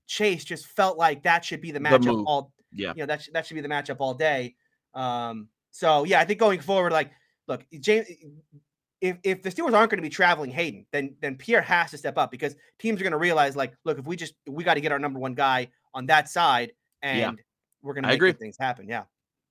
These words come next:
Speaker 2: So, just, just for the record, i-,
Speaker 1: Yeah.
Speaker 2: is the hype train derailed for James Pierre?
Speaker 1: <sighs> It's, it's, it's, it, we, we've taken a, an unscheduled pit stop where we're in for some maintenance right
Speaker 2: Oh,
Speaker 1: now.
Speaker 2: okay.
Speaker 1: Uh,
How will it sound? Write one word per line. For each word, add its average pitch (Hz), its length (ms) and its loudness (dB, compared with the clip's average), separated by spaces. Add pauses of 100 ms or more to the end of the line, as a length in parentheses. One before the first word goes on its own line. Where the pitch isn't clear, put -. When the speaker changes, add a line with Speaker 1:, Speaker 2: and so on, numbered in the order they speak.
(680)
Speaker 2:
So, 131 520 6 (200)
just, 135 320 0
just 143 240 -4
for 160 180 0
the 127 80 2
record, 123 400 2 (180)
i-, 131 140 0
Speaker 1:
Yeah. 147 140 2
Speaker 2:
is 135 140 -2
the 139 100 4
hype 139 280 0
train 127 400 -4
derailed 123 600 0
for 110 100 -8
James 104 260 -10
Pierre? 101 300 -10
Speaker 1:
<sighs> - 60 -20 (1800)
It's, 190 300 -4
it's, 202 220 2
it's, 214 180 -2
it, 202 220 2
we, 185 140 0
we've 185 220 -8
taken 208 380 2
a, 170 320 0
an 165 200 -8
unscheduled 240 680 2
pit 220 160 4
stop 208 340 6
where 170 300 2
we're 170 160 -2
in 185 180 -4
for 190 160 -2
some 180 220 -6
maintenance 202 440 -4
right 185 200 2
Speaker 2:
Oh, - 20 -10
Speaker 1:
now. 175 380 2 (340)
Speaker 2:
okay. 156 160 0
Speaker 1:
Uh, 147 220 6